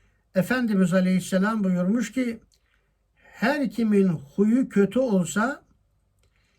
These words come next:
kendi nefsi sıkıntıda tutar.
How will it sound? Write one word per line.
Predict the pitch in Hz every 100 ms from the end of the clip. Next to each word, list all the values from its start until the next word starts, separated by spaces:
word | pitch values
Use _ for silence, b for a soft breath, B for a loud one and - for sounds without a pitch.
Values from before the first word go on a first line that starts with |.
| _
kendi | - 180 220 240 254
nefsi | 220 202 - - 233 262
sıkıntıda | - 196 - 220 202 202 208 202
tutar. | 170 151 110